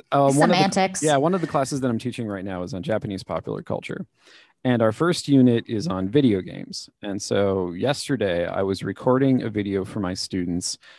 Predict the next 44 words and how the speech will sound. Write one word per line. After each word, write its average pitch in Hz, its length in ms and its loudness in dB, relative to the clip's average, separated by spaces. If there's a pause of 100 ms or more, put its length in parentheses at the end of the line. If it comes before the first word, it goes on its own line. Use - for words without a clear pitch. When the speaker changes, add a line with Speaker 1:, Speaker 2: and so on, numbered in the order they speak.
(280)
Speaker 1:
on 98 360 2
three 147 960 0
games 117 560 0
in 98 80 -6
sort 107 180 -2
of 95 100 -6
the 98 100 -4
broader 110 480 2
Mario 98 480 0
universe. 87 600 -8
The 110 80 -14
first 160 300 -4
game 131 280 4
was 101 300 0
the - 100 -12
classic 131 580 0
Super - 280 -4
Mario 98 320 0
Brothers, 87 460 -2
the - 120 -10
original 98 380 -4
for 104 120 -8
the 95 80 -2
Nintendo. 85 540 -2 (460)
The - 80 -10
second 131 480 2
was 101 240 2
Mario 110 360 2
Kart 101 260 -2 (160)
eight, 113 500 -6 (140)
the - 140 -6
most 101 260 -4
recent 98 400 -2
sort 101 160 -2
of 90 100 -4
iteration 92 460 -4
of 90 80 -4
the 92 40 -6
Mar-, 90 220 -4
in 113 80 -6
the 101 60 -2
Mario 87 280 -2
Kart 95 220 -12
series. 80 380 -8